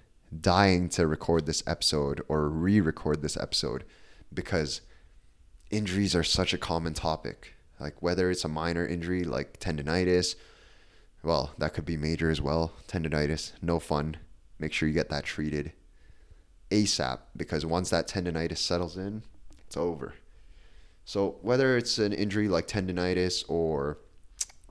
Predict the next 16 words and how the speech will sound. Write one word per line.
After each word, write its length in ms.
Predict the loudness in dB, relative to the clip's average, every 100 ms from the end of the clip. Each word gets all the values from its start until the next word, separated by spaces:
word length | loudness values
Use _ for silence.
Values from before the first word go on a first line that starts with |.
| -12
an 140 | -12 -8
ankle 360 | -6 -4 -2 -2
sprain 640 | 0 0 2 2 0 -2
or 380 | -2 -4 -6 -8 -8
a 40 |
shoulder 400 | -2 0 0 0
thing, 480 | -2 -4 -2 -6 -10 -16 -20 -20 -20 -20 -20 -20 -20 -20 -20 -20 -20 -20 -20 -14
I 100 | -4
think 280 | -2 -2 -4
if 140 | -6
you 80 | -6
follow 320 | -2 0 0
these 220 | -2 -4 -4
steps, 540 | -2 -2 -4 -10 -12 -18 -20 -20 -20 -20 -20 -20 -20 -20 -20 -20 -20 -20 -20 -14 -12
if 180 | -10
you, 380 | -8 -8 -6 -10